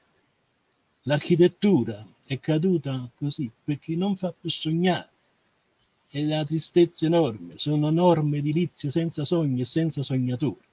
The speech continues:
E questo Boiani, che conosceva queste storie italiane, europee, mm, mi acchiappò.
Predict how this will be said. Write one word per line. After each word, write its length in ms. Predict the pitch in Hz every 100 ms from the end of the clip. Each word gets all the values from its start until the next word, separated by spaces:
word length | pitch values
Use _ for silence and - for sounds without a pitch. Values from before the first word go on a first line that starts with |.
| _ _ - - - - - _ _ _
E 320 | - 226 226
questo 380 | - 277 226 190
Boiani, 760 | 165 208 214 147 101 123 175 233 165 _ _ _ _ _ _ _ -
che 180 | 131 -
conosceva 880 | 123 113 104 - 185 196 110 98
queste 460 | 90 139 120 - 110
storie 720 | - - 120 85 - - - - _ _ _ -
italiane, 1080 | 160 147 117 104 104 92 67 - - - -
europee, 1120 | - 160 143 120 117 107 117 101 - 92 98 110 _ _ _ _ - - _ 170
mm, 120 | 254 - _ _ _ _ _ _ _ _ _ _ _ _ _ _ _ _ _ _ _ _ _ _
mi 160 | 185 196
acchiappò. 480 | 185 - 139 -